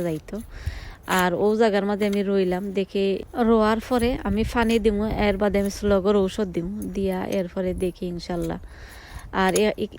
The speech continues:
এই মাটির মাঝে সকল জাতির সার দেওয়া আছে, তে আমি এখন আর কোনো জাতির সার দিলাম না। আমি সামান্য আমি নয়া কম্পোস্ট আমি দিলাইলাম, ও দেখতে পারা, দিয়া এরপরে আমি গাছটা রইলাইমু। আর মাটিও দেখতে পারা অনেক সুন্দর জোরজোড়া মাটি,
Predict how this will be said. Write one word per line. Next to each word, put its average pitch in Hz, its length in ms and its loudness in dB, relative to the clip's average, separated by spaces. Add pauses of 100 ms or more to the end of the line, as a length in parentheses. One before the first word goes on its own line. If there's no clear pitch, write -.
এই 240 140 0
মাটির 233 340 0
মাঝে 254 240 2
সকল 214 280 2
জাতির 214 300 0
সার 208 220 2 (160)
দেওয়া 185 300 4
আছে, 202 180 -6 (120)
তে - 60 -4 (100)
আমি 196 120 -2 (100)
এখন 220 220 -2
আর 196 160 -4
কোনো 202 200 -4
জাতির 202 280 0
সার 190 180 4 (100)
দিলাম 185 220 4 (100)
না। 202 60 -6 (160)
আমি 185 200 -4 (640)
সামান্য 190 380 0 (140)
আমি 196 120 0 (100)
নয়া 190 220 0 (140)
কম্পোস্ট 196 480 -2
আমি 170 100 -2 (100)
দিলাইলাম, 180 400 4 (120)
ও - 20 0 (120)
দেখতে 175 300 -4
পারা, 175 200 -2 (600)
দিয়া 214 260 2 (200)
এরপরে 196 400 2
আমি 185 100 -2 (100)
গাছটা 190 300 0 (120)
রইলাইমু। 160 460 2 (1400)
আর 202 100 4 (100)
মাটিও 233 340 4 (120)
দেখতে - 320 6
পারা 196 200 -2 (140)
অনেক 196 220 -4 (100)
সুন্দর 190 280 0 (100)
জোরজোড়া 185 520 0
মাটি, 175 300 -6